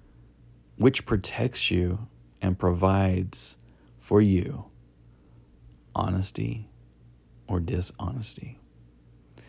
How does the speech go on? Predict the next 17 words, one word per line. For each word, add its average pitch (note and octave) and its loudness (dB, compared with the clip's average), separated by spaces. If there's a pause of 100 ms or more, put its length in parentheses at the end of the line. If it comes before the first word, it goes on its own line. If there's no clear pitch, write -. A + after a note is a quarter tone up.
(300)
God, G2 6
today G2 4
we F#2+ 2
thank F#2+ -2
you G2 -2
for - -8
this G#2+ -8
new F#2+ 0
day, G2 0
and G#2+ -6
we A2+ -6
give G#2+ -10
you - -8
all D2+ -8
praise F#2 -2
and F#2 -2
glory. G2 0